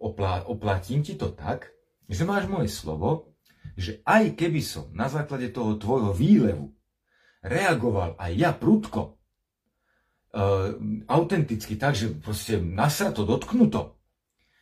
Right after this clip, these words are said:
tak napriek tomu ťa ubezpečujem, že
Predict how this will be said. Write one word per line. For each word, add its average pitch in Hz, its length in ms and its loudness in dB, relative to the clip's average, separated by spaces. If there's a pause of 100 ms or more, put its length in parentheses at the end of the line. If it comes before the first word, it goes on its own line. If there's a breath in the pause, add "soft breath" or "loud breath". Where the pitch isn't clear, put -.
(160)
tak 101 400 -2 (400)
napriek 180 560 2
tomu 127 400 2 (280)
ťa - 200 -10
ubezpečujem, 92 880 -4 (520)
že 87 400 -4